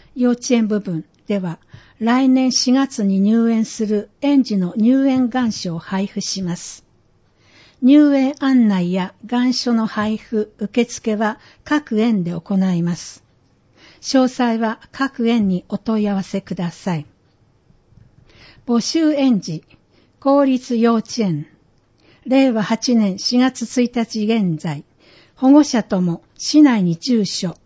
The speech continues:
住民登録があり、送迎ができる家庭の四歳児と五歳児。私立幼稚園、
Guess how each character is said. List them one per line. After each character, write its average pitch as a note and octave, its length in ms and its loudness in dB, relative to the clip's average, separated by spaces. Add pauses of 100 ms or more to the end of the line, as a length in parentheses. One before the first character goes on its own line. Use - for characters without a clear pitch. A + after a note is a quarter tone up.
(160)
住 B3 180 2
民 A#3 260 4
登 G#3+ 200 0
録 - 340 -10
が A3 200 -4
あ G#3 140 -2
り、 E3+ 220 -6 (460)
送 D4 300 6
迎 C#4 200 4
が C4 160 2
で B3 180 0
き D#4 160 2
る B3+ 100 2
家 G3+ 260 -4
庭 A3 200 0
の G#3 300 -2
四 C4+ 300 2
歳 C#4 320 -2
児 F3+ 180 -10
と E3 160 -12
五 G3 180 -4
歳 A3 320 -2
児。 D#3+ 220 -12 (1080)
私 C4+ 600 -4
立 A#3+ 300 -2
幼 A#3 180 4
稚 A3+ 120 0 (120)
園、 F3+ 280 0